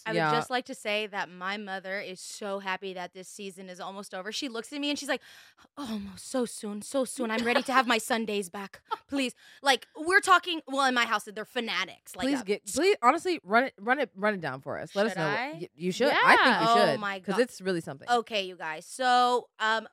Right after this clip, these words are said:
Speaker 1: my father and, uh, ha-, is a Charger fan,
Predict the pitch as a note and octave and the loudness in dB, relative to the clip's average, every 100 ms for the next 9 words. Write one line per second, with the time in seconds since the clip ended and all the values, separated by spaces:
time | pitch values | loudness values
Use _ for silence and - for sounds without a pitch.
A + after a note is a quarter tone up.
0 | A3+ G#3 G3 A#3+ G#4 - G3+ F3+ F#3 G#3 | -16 -12 -8 -8 -10 -8 -2 -2 0 -2
1 | G3+ F#3+ F#3 - G3 F3 G3 - _ G3+ | -2 -4 -6 -8 -8 -8 -14 -14 _ -12
2 | F#3 F#3 - E3+ E3+ - - D#2 - | -10 -12 -8 -8 -10 -18 -20 -20 -20